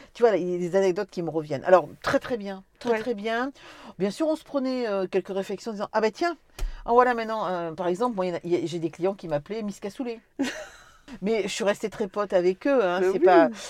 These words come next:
Speaker 1: Et alors, euh, j'ai, j'ai, j'ai le souvenir, alors là, ça m'avait un petit peu, j'étais pas préparée à ça en même temps, j'étais, j'étais encore jeune, hein, donc, euh, quand, euh,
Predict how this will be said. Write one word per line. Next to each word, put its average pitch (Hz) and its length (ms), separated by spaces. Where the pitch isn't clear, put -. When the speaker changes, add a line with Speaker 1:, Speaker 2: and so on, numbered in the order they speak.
Speaker 1:
Et 247 100
alors, 254 200
euh, 180 420
j'ai, 202 240
j'ai, 190 200
j'ai 214 180
le 247 60
souvenir, 302 400
alors 254 100
là, 311 140
ça - 100
m'avait 240 220
un 220 80
petit - 160
peu, 285 280
j'étais 240 240
pas 349 140
préparée 269 380
à 262 100
ça 294 160
en 269 60
même 190 160
temps, 240 180
j'étais, 180 400
j'étais 175 300
encore 180 200
jeune, 214 300
hein, 196 120
donc, 185 320
euh, 170 80
quand, 247 360
euh, 185 580